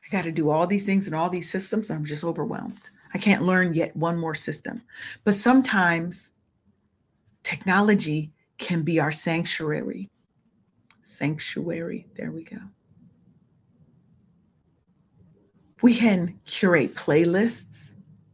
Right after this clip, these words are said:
have a series of podcasts that we listen to, or YouTube videos that are motivational or that have high frequency music playing.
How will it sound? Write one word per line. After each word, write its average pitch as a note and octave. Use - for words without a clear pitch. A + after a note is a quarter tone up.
have G3+
a F#3+
series G3
of -
podcasts G#3
that E3+
we F#3+
listen G#3
to, A3+
or A#3+
YouTube G3+
videos A3+
that F#3+
are E3+
motivational G3+
or G3
that E3+
have F#3+
high G3
frequency G3
music G3+
playing. A3+